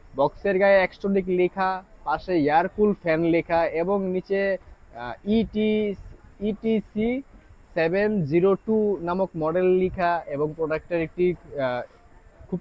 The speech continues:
প্রিমিয়াম কোয়ালিটির একটি ছবি দেওয়া, প্রোডাক্টটির লুকটি, আহ, ফুটিয়ে তুলেছে ওখানে। এবং, আহ, প্রোডাক্টটি আমি দেখাচ্ছি, এই হচ্ছে অ্যাকশনিকের প্রোডাক্ট, যার উপরে, আহ, ব্র্যান্ডের নাম দেওয়া আছে, আহ, এবং এখানে চারটি লেগ রয়েছে। চারটি লেগ,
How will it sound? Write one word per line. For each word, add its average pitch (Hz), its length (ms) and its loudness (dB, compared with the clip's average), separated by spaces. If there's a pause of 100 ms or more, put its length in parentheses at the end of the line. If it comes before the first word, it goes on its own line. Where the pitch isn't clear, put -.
প্রিমিয়াম 208 340 2
কোয়ালিটির 185 360 -2
একটি - 140 -12
ছবি 196 220 4
দেওয়া, 180 380 0
প্রোডাক্টটির 160 380 -2
লুকটি, 170 600 -2
আহ, 139 160 0
ফুটিয়ে 180 360 -2
তুলেছে 185 340 0
ওখানে। 165 380 -2 (440)
এবং, 151 380 -2
আহ, 147 180 -2
প্রোডাক্টটি 170 360 0
আমি 196 140 0
দেখাচ্ছি, 170 460 0
এই 170 140 4
হচ্ছে 185 260 -4
অ্যাকশনিকের 175 500 -4
প্রোডাক্ট, 156 360 0 (120)
যার 139 180 4
উপরে, 165 480 4
আহ, 120 360 -4
ব্র্যান্ডের 147 540 0 (340)
নাম 143 280 -4
দেওয়া 160 240 4
আছে, 175 320 0
আহ, - 1080 -2
এবং 156 360 4
এখানে 170 380 2
চারটি 175 340 2
লেগ 165 320 4
রয়েছে। 165 500 2 (1000)
চারটি 151 280 -2
লেগ, 151 260 6